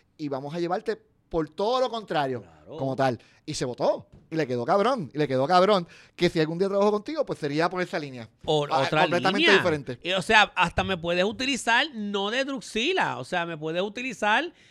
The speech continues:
Speaker 2: de un varón matón. Olvídate, vamos a ma-,
Speaker 1: <laughs>
Speaker 2: matar a medio mundo allí.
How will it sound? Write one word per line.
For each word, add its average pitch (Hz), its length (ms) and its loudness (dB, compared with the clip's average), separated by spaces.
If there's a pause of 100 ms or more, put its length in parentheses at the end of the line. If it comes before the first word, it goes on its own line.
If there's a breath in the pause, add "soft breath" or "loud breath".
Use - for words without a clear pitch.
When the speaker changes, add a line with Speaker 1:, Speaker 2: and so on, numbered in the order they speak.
(160 soft breath)
Speaker 2:
de 233 340 6
un 214 200 -4
varón 247 400 2
matón. 269 720 0
Olvídate, 214 640 -2
vamos 180 240 0
a 165 180 6
ma-, 170 200 4
Speaker 1:
<laughs> - 80 -4
Speaker 2:
matar 240 280 0
a 254 80 0
medio 269 280 -2
mundo 247 280 -4
allí. 226 480 -4